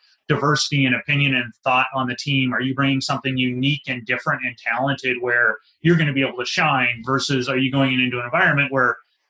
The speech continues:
five people all have kind of similar skill sets and it's just gonna be a battle to who can get out there to the top, right? And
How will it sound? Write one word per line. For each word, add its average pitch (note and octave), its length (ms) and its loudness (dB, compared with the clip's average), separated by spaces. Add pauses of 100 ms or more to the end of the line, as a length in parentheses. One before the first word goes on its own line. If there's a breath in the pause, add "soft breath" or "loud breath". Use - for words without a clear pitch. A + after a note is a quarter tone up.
five C#3 240 2
people D#3 220 -2
all C3+ 200 4
have C3+ 240 2
kind C3+ 120 -2
of B2+ 80 -4
similar B2+ 320 0
skill C#3+ 320 0
sets B2+ 320 -2
and B2 80 -2
it's A#2+ 100 -2
just B2+ 140 -4
gonna C3+ 140 0
be B2 120 0
a A2+ 60 -2
battle A2 440 0
to A#2+ 80 -6
who B2+ 180 -2
can B2+ 180 -4
get A2+ 140 -2
out G#2 200 -2
there A2 120 -8
to G#2+ 60 -12
the - 140 -20
top, F#2 320 -8
right? A2+ 220 -8
And C3+ 180 -4